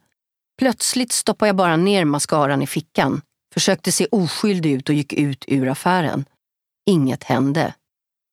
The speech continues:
Nästa gång gick det ännu lättare. Jag kände mig konstigt nog glad och upprymd efter varje gång.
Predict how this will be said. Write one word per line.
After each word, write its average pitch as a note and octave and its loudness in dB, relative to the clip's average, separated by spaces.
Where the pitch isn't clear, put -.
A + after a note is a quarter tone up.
Nästa A3 0
gång F3 2
gick D#3+ -4
det - 0
ännu F#3 2
lättare. D#3+ -2
Jag F3+ 2
kände A#3+ 2
mig G3 0
konstigt C4+ 0
nog D3+ 0
glad D#3 0
och - -4
upprymd F3 0
efter C#3 -4
varje C#3 0
gång. C#3 -2